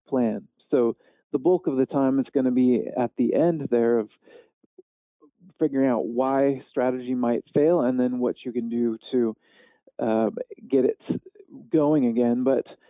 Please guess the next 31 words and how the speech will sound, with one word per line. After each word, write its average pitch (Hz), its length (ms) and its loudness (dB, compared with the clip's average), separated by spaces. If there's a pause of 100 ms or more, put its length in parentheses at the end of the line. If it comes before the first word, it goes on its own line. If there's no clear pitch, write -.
(300)
we 127 240 -4 (120)
first 160 280 0
have 131 180 -2
to 127 160 -4
start 123 240 0
with 120 160 -2
a 113 160 -6 (140)
few 123 280 -2
key 120 460 -4 (420)
principles. 151 640 -2
And, 127 180 -2 (360)
and 139 160 -8
first, 196 280 0
though, 147 140 2
I, 139 240 2
I 151 40 2
wanna 147 380 0
start 143 220 0
by 131 140 0
taking 127 380 -4
a 113 60 -4
poll 143 520 0
and 127 340 0 (460)
hearing 156 260 0
a 131 60 4
little 135 180 4
bit 131 160 2
more 131 220 0
about 120 280 -2 (160)
you. 120 440 0
Uh, 123 220 0